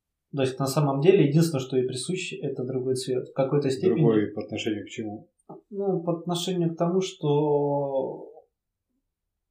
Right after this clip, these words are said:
Speaker 1: он не получается, то есть ты его не себя можешь получить. То есть, например, когда мы говорим про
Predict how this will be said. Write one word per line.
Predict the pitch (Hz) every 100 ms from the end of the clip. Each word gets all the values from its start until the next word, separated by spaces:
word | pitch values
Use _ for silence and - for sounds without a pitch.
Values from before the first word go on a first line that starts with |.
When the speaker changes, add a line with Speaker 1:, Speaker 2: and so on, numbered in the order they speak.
| _ _ _ _ _ -
Speaker 1:
он | 160 156
не | 151
получается, | 147 147 147 165 151 - 139 139
то | 151
есть | 143
ты | 156
его | 151
не | 147
себя | 170
можешь | 147 135 -
получить. | 135 131 135
То |
есть, | 131
например, | 147 151 156 -
когда | 139
мы | 139
говорим | 135 139 143 143
про | 131 135 131